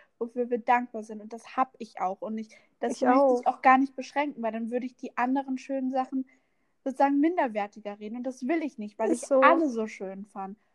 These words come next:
Speaker 1: Deswegen würde
Speaker 2: Ja.
Speaker 1: ich vom gestrigen Tag, wollen wir das machen immer?
Speaker 2: Ja, würde ich auch sagen, finde ich gut. Auf jeden Fall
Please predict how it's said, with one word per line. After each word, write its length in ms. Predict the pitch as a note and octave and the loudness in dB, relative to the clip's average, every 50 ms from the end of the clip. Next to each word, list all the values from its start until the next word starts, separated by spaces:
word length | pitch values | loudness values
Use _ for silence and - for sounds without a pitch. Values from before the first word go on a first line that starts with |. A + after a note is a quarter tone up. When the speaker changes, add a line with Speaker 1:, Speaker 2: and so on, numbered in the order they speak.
| _ _ _ | _ _ _
Speaker 1:
Deswegen 360 | - - C4+ C#4 C4 C4+ C4 C4 | -8 -4 -2 0 0 0 2 2
würde 160 | C4 C4+ C#4+ | 4 4 4
Speaker 2:
Ja. 400 | C4+ C4+ C#4 C4+ C4 C4 C#4+ D4 | 4 4 4 4 2 0 -4 -6
Speaker 1:
ich 380 | B3+ - _ _ _ _ _ _ | -10 -14 _ _ _ _ _ _
vom 180 | D4 C#4+ C#4+ D4 | 2 4 4 4
gestrigen 720 | C4 D4+ D4+ D#4+ D#4 _ _ - - D#4 D4 C4+ C#4+ C#4 | 4 2 0 0 -2 _ _ -10 -8 -6 -4 -2 -4 -4
Tag, 320 | - - - G#3 F3+ F3+ - - | -6 -8 -8 -8 -8 -8 -6 -4
wollen 160 | A3+ A#3+ C4 | -4 -2 -2
wir 80 | C#4 C4+ | -2 -2
das 320 | D4+ D4+ D#4 D#4 - - | -2 -4 -4 -4 -8 -12
machen 440 | G#3+ F#3+ F#3 A3 - A3+ A#3 B3+ B3+ | -12 -12 -12 -12 -12 -10 -10 -10 -8
immer? 360 | B3 A#3 A#3 A#3+ B3+ C#4 F#4 G#4+ - _ _ _ _ _ _ _ | -8 -6 -4 -4 -2 -4 -4 -6 -8 _ _ _ _ _ _ _
Speaker 2:
Ja, 300 | - C#4 D4+ C#4+ C#4+ C4 | -6 -4 -2 -2 -2 -2
würde 200 | B3+ C#4+ C#4 C#4+ | -4 -6 -6 -6
ich 120 | C#4 - - | -10 -8 -6
auch 160 | B3 B3+ C#4 | -4 -4 -4
sagen, 300 | - - C4 A#3+ B3 B3+ B3 | -6 -6 -6 -6 -4 -6 -10
finde 200 | - C#4+ C4 C4+ | -10 -10 -10 -10
ich 120 | B3 _ | -12 _
gut. 200 | _ B3 B3 A#3+ | _ -8 -8 -6
Auf 160 | A#3 A#3+ - - | -8 -10 -6 -6
jeden 200 | B3 A#3+ A#3+ A#3+ | -6 -6 -6 -8
Fall 280 | - - B3 A#3+ A#3+ | -6 -4 -2 -2 -4